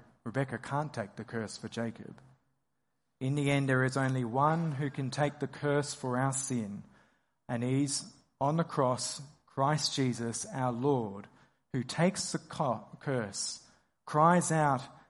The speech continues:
"My God, my God, why have you forsaken me?"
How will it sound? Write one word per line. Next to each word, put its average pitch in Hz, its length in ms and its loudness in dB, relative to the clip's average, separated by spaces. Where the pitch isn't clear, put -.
"My 120 140 -2
God, 151 420 2
my 143 180 2
God, 139 320 2
why 151 260 6
have 165 140 0
you 151 120 -2
forsaken 120 600 -4
me?" 95 280 -12